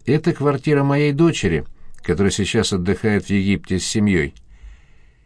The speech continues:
Фиксируя координаты, я хмыкнул. Похоже, рабочее место Валентины Петровны кормило её ближних и дальних родственников.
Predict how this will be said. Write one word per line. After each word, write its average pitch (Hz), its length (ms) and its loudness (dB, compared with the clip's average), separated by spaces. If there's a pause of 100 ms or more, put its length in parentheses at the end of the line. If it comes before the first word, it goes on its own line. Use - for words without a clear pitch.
(160)
Фиксируя 175 540 2
координаты, 151 800 2 (320)
я 101 180 0
хмыкнул. 101 600 0 (540)
Похоже, 160 440 2
рабочее 143 460 0
место 143 360 0
Валентины 123 440 0
Петровны 139 680 0 (520)
кормило 123 560 2
её 117 180 4
ближних 113 580 2
и 123 40 0
дальних 120 460 0
родственников. 85 840 -2